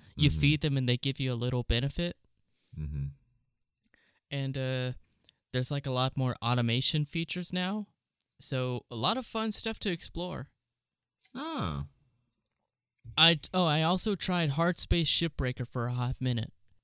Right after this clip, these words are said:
Speaker 2: What's that?
Speaker 1: That's the game where you're, uh, you're a blue-collar worker in space, and you have to take apart sh-, uh, ships that are abandoned to pay off your massive debt to the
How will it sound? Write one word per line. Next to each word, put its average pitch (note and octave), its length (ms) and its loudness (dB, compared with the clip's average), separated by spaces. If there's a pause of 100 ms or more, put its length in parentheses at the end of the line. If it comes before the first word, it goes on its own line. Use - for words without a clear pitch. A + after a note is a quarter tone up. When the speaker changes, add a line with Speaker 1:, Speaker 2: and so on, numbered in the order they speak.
Speaker 2:
What's F#2 220 0
that? D#2+ 300 2 (200)
Speaker 1:
That's D3 240 4
the E3 100 -2
game D3 340 2
where C3 200 0
you're, B2 440 -2
uh, A2 300 -2 (880)
you're C3 180 0
a A#2+ 40 0
blue-collar C3+ 580 2
worker B2 360 -2
in A#2 120 0
space, B2 540 2
and A2+ 100 -2
you A2 60 -2
have A#2+ 200 -2
to A#2+ 100 -6
take B2+ 240 -4
apart A#2+ 420 -2
sh-, - 80 -4 (480)
uh, G#2+ 240 0
ships - 560 2
that A#2 180 -2
are A2+ 140 0
abandoned B2+ 540 0
to - 80 -6
pay A#2+ 240 2
off A#2+ 240 -2
your G#2+ 80 0
massive G#2+ 560 0
debt A2+ 240 0
to B2+ 100 -4
the A2 160 -6